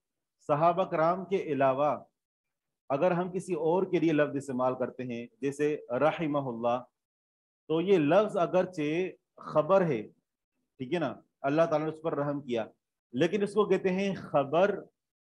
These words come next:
बमाना इंशा के है। इंशा समझते हैं?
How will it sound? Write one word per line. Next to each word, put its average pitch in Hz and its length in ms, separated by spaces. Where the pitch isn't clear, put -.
बमाना 147 720
इंशा 127 460
के 107 160
है। 98 160
इंशा 131 300
समझते 170 340
हैं? 123 200